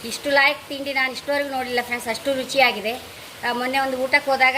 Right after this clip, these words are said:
ನಮ್ಮ ರಿಲೇಷನ್ ಒಬ್ರು ಸಿಕ್ಕಿ, "ನೀವು ಕೊಚ್ಚಕ್ಕಿ ವಡೆ ಮಾಡಿ ಭಾರಿ ಲಾಯ್ಕ್ ಆಗ್ತದೆ" ಅಂತ ಹೇಳಿದಕ್ಕೆ ಈಗ ಮಾಡಿದ್ದು ಫ್ರೆಂಡ್ಸ್, ಹೈ ಕ್ಲಾಸ್ ಆಗಿದೆ. ನೀವು ಸಹ ಖಂಡಿತ ಇದು ಟ್ರೈ ಮಾಡಿ. ಇದೇ, ಇದೇ ಥರ, ಇದೇ ಥರ ನೋಡಿ, ಒಂದು ಲೋಟ ಕೊ-, ಒಂದು ಲೋಟ ಕೊಚ್ಚಕ್ಕಿ, ಒಂದೇ ಮುಷ್ಟಿ ಉದ್ದು, ಇದಿಷ್ಟು ಗಟ್ಟಿ ಹರ್ಕೊಂದು ಅದಕ್ಕೆ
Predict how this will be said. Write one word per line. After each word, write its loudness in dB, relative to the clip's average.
ನಮ್ಮ 0
ರಿಲೇಷನ್ -2
ಒಬ್ರು -6
ಸಿಕ್ಕಿ, -8
"ನೀವು -6
ಕೊಚ್ಚಕ್ಕಿ 0
ವಡೆ 4
ಮಾಡಿ 2
ಭಾರಿ 2
ಲಾಯ್ಕ್ 0
ಆಗ್ತದೆ" -2
ಅಂತ -6
ಹೇಳಿದಕ್ಕೆ -2
ಈಗ -4
ಮಾಡಿದ್ದು -2
ಫ್ರೆಂಡ್ಸ್, -4
ಹೈ 6
ಕ್ಲಾಸ್ 2
ಆಗಿದೆ. -4
ನೀವು -4
ಸಹ 0
ಖಂಡಿತ 0
ಇದು -2
ಟ್ರೈ 2
ಮಾಡಿ. 0
ಇದೇ, 0
ಇದೇ -2
ಥರ, 4
ಇದೇ 0
ಥರ 0
ನೋಡಿ, -2
ಒಂದು -2
ಲೋಟ 0
ಕೊ-, -6
ಒಂದು 0
ಲೋಟ 4
ಕೊಚ್ಚಕ್ಕಿ, 0
ಒಂದೇ 4
ಮುಷ್ಟಿ -4
ಉದ್ದು, -4
ಇದಿಷ್ಟು -2
ಗಟ್ಟಿ 2
ಹರ್ಕೊಂದು 0
ಅದಕ್ಕೆ -8